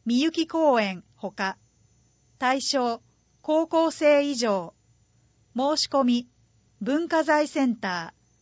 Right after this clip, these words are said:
ー、電話、五六の六零六零。令和三年四月採用、技能労務職の豊橋市職員を募集します。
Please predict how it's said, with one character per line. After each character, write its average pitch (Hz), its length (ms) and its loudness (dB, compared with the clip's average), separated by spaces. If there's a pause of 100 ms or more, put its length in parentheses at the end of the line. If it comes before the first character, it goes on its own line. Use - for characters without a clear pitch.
(180)
ー、 - 20 -10
電 240 280 2
話、 233 240 2 (240)
五 262 280 4
六 277 280 2
の 247 240 0 (420)
六 240 360 0
零 320 260 2
六 196 300 -2
零。 214 360 -2 (1800)
令 339 260 0
和 220 160 2
三 254 380 0
年 247 320 0 (180)
四 - 220 -4
月 320 260 -2
採 262 380 0
用、 240 320 -2 (680)
技 247 160 0
能 339 280 2
労 339 220 2
務 339 140 -2
職 294 300 0
の 214 280 0 (280)
豊 247 280 0
橋 320 180 -4
市 269 160 -6
職 233 340 -4
員 262 240 2
を 190 120 0
募 175 120 -4
集 220 280 -2
し 208 200 -6
ま 190 160 -6
す。 - 220 -18